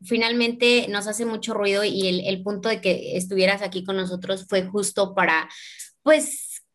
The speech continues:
contarle a la gente o a las personas que nos escuchan, pocas o muchas que nos escuchan, qué es llevar un estilo saludable, cuál es la diferencia entre una dieta, eh, ¿es necesario siempre hacer como una dieta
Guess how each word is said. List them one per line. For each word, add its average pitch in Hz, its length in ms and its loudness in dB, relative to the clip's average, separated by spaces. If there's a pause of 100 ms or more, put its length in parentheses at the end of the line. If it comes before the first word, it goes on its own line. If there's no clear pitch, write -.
(100)
contarle 294 460 4
a 349 60 4
la 220 140 0
gente 220 760 -2
o 202 100 4
a 196 40 4
las 190 180 0
personas 214 500 -2
que 240 100 -6
nos 190 180 -2
escuchan, 190 680 -2
pocas 233 340 2
o 233 60 0
muchas 202 280 -6
que 202 80 -4
nos 180 140 0
escuchan, 185 640 -4 (1120)
qué 330 260 4
es 320 100 -2
llevar 262 240 6
un 254 120 2
estilo 220 360 -2
saludable, 185 800 0 (400)
cuál 254 180 4
es 277 180 2
la 226 140 2
diferencia 196 540 -2
entre 190 180 -4
una 190 160 2
dieta, 190 880 0 (300)
eh, 185 420 -2 (680)
¿es 254 160 2
necesario 269 960 0
siempre 233 520 0
hacer 208 340 -2
como 226 220 -2
una 214 180 -2
dieta 247 580 2